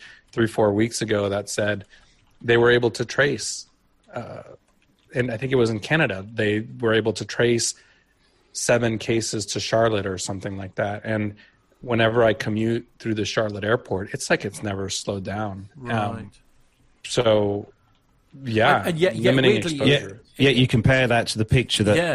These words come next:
Speaker 2: Yeah.
Speaker 3: uh, Nev sent us in the group chat this week when Nev, uh, flew through Terminal five, wasn't it, Matt?
Speaker 2: I think
Speaker 3: At
Speaker 2: it was, yeah,
Speaker 3: Heathrow?
Speaker 2: yeah, yeah, virtually
Speaker 3: And Matt
Speaker 2: everything
Speaker 3: sent
Speaker 2: through
Speaker 3: us a
Speaker 2: Terminal
Speaker 3: picture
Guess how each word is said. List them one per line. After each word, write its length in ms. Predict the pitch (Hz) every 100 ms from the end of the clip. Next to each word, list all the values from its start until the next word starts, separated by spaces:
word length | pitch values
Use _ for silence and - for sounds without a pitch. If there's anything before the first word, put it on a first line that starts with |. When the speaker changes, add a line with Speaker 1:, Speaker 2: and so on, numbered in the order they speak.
| -
Speaker 2:
Yeah. 60 | 110
Speaker 3:
uh, 120 | 104
Nev 300 | 113 120 117
sent 320 | - 113 101 95
us 320 | 101 - 101
in 80 | 98
the 60 |
group 280 | 95 107 98
chat 300 | - 107 -
this 200 | 87 -
week 240 | 98 92
when 160 | 95 92
Nev, 360 | 95 87 - -
uh, 260 | 90 90 87
flew 580 | 87 - 98 92 90 87
through 440 | - 101 95 92
Terminal 420 | 90 110 110 110
five, 400 | 101 127 120 131
wasn't 140 | 147 143
it, 40 |
Matt? 160 | 156 165
Speaker 2:
I 60 | -
think 160 | 147 131
Speaker 3:
At 100 | 139
Speaker 2:
it 40 |
was, 120 | 117
yeah, 80 | 131
Speaker 3:
Heathrow? 140 | 147
Speaker 2:
yeah, 100 | 160
yeah, 220 | 127 120 113
virtually 360 | 135 - 110
Speaker 3:
And 60 | 117
Matt 100 | 120
Speaker 2:
everything 120 | 90
Speaker 3:
sent 140 | - 113
Speaker 2:
through 40 |
Speaker 3:
us 80 | 101
a 20 |
Speaker 2:
Terminal 220 | 107 127
Speaker 3:
picture 100 | 101